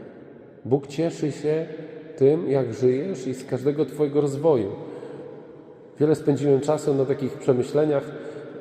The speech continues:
e, na takim myśleniu, e, dlaczego na przykład niektóre cza-, cechy po rodzicach dziedziczymy, a niektórych rzeczy nie dziedziczymy. No bo, że wzrost,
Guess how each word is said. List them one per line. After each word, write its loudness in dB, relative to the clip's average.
e, -2
na -6
takim -6
myśleniu, 2
e, 0
dlaczego 0
na 6
przykład -2
niektóre 2
cza-, -2
cechy -2
po -4
rodzicach -4
dziedziczymy, -4
a 0
niektórych 0
rzeczy -2
nie 2
dziedziczymy. -8
No -4
bo, 2
że -6
wzrost, -2